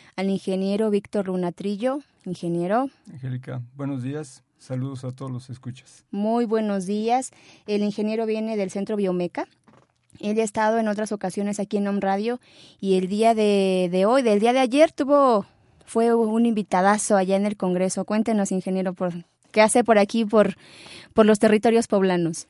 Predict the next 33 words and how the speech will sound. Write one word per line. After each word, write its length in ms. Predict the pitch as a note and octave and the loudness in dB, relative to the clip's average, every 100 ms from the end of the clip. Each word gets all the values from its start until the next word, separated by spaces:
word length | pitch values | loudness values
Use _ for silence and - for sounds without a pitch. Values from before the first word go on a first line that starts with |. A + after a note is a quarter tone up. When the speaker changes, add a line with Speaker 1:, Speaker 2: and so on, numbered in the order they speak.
| _ | _
Speaker 2:
Sí, 140 | - | -12
Angélica, 500 | D3 C#3+ D3+ D3+ D#3 | -10 -10 -10 -10 -12
otra 220 | E3 D3 E3+ | -14 -10 -8
vez 180 | C#3 | -8
aquí, 320 | D3+ C3 D#3+ D#3 _ _ | -12 -14 -16 -16 _ _
con 160 | C#3 C3+ | -10 -8
mucho 260 | C#3+ D3+ | -8 -12
gusto. 400 | C#3+ C#3+ - F#3 - _ _ _ _ _ _ | -12 -14 -16 -18 -20 _ _ _ _ _ _
Eh, 360 | D3+ C#3+ C#3+ C3 - _ | -10 -8 -8 -10 -16 _
tuve 180 | - F#3 | -12 -10
oportunidad 560 | G#3 F3 - D#3 E3 E3+ | -10 -12 -12 -8 -6 -8
de 60 | |
estar 260 | D3 C3 D#3+ | -10 -10 -10
ayer 400 | D3+ C#3 D3+ D#3 | -10 -10 -12 -12
en 300 | D#3+ B2+ A#2 | -10 -8 -8
la 500 | A2+ A2+ A2 A2 G#2 _ _ - | -10 -10 -12 -14 -18 _ _ -16
Benemérita 680 | B2 B2 B2 D3+ E3+ - | -10 -8 -6 -8 -12 -12
Universidad 600 | D3+ C3 A#2+ A#2+ C#3+ D3 | -10 -8 -10 -12 -12 -10
Autónoma 560 | C#3+ C3 C3+ C#3 C#3+ C#3 | -10 -10 -12 -12 -10 -10
de 120 | A#2+ | -12
Puebla. 400 | - A#2 G#2 _ _ _ _ _ _ _ | -12 -14 -14 _ _ _ _ _ _ _
Allí 220 | B2+ C3 | -10 -8
están 520 | C#3+ C3 D3 D3 C3+ B2+ _ | -8 -10 -10 -8 -12 -18 _
celebrando 640 | - C3+ B2+ D3 D#3 D#3 | -14 -10 -8 -8 -8 -10
el 240 | C#3+ C3 B2+ | -8 -10 -12
segundo 840 | - B2+ D3+ F3 F3 F#3 F#3 F3+ _ _ _ _ _ _ | -12 -10 -10 -12 -12 -12 -14 -16 _ _ _ _ _ _
Congreso 420 | C3+ B2+ D#3 D#3 | -6 -6 -6 -10
Internacional 640 | E3 C3 B2+ B2+ C3+ C3+ | -14 -12 -12 -10 -8 -10
de 80 | C3+ | -8
Matemáticas 800 | B2 B2+ D3+ F3 - - - _ - | -10 -8 -12 -14 -20 -20 -20 _ -18
en 100 | A#2 | -16
la 60 | |
Facultad 520 | A#2+ B2 - B2+ B2+ | -16 -18 -18 -12 -10